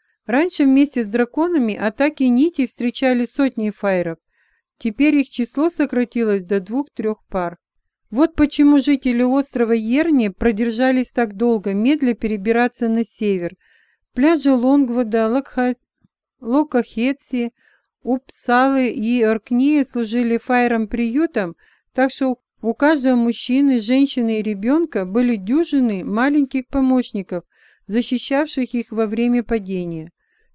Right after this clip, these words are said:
Что ж, по крайней мере, то место, которое предложили занять жителям Лонгвуда и Оркнея,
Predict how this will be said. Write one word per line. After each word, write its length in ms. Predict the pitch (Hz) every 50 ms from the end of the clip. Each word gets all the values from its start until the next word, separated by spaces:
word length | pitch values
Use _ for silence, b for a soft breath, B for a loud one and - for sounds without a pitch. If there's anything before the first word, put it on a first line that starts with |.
| _
Что 320 | - - - - 294 277 262
ж, 140 | - - -
по 80 | - 254
крайней 420 | - - 269 277 277 277 262 262
мере, 320 | 262 262 262 262 254 254 240
то 200 | - - 247 247
место, 440 | 240 262 302 359 - - - 269
которое 420 | 240 - 233 233 - 247 240 233 220
предложили 680 | - 214 214 196 - 233 233 208 196 240 233 220 220
занять 480 | 196 190 220 226 226 226 220 220 196 190
жителям 480 | 226 226 - - 202 202 202 196 196
Лонгвуда 560 | 202 226 269 311 320 269 247 214 220 196 208
и 120 | 208 208 202
Оркнея, 640 | 196 202 - - 233 247 285 330 330 254 180 170